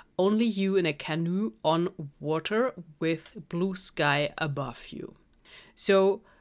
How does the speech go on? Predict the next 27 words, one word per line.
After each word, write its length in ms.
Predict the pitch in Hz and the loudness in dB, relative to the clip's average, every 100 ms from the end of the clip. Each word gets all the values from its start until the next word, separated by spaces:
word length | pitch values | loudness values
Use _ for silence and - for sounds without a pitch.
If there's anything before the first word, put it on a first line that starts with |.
| _ - | _ -2
concerning 580 | 208 196 208 220 214 208 | 2 4 6 6 6 6
me, 360 | 220 190 202 - | 6 4 0 2
I 140 | 170 | 2
don't 300 | 160 180 226 | 4 0 2
like 260 | 170 160 170 | 2 2 2
canoes 580 | - 170 175 165 185 - | -2 0 0 0 -4 -6
because 960 | 165 160 - 151 156 160 160 - - - - 151 147 143 | -8 -8 -4 0 2 0 -2 -2 -4 -6 -18 -16 -14 -2
they, 800 | 151 160 160 160 160 156 151 147 147 - - - - _ | 4 6 4 2 0 -2 -2 -4 -10 -18 -20 -20 -20 _
yeah, 300 | 165 131 143 - _ - | 4 4 0 -10 _ 0
I, 200 | 180 - - | 0 0 -4
I'm 260 | 165 185 | -2 0
afraid 440 | 202 - 240 165 131 | -2 4 4 4 2
of 180 | - - | -8 -4
them. 420 | 120 131 208 233 - | -2 0 -2 -6 -6
So 160 | 160 - | -4 0
I, 200 | 156 170 - | 0 2 2
I 100 | 175 | 2
have 360 | 156 190 - - | 2 -2 -2 -2
no 280 | 190 208 220 | 2 4 2
good 420 | 185 185 190 190 _ | 2 0 0 -12 _
picture 520 | - 196 - 156 131 151 | -8 -4 -2 -2 -4 -2
with 260 | 165 185 - | -2 -2 -6
them. 240 | 123 156 | -4 -4
So 300 | - 175 - | 0 0 4
I 180 | 165 233 | 4 4
changed 480 | 220 202 180 185 180 | 2 2 0 0 -2
it 200 | 165 | -4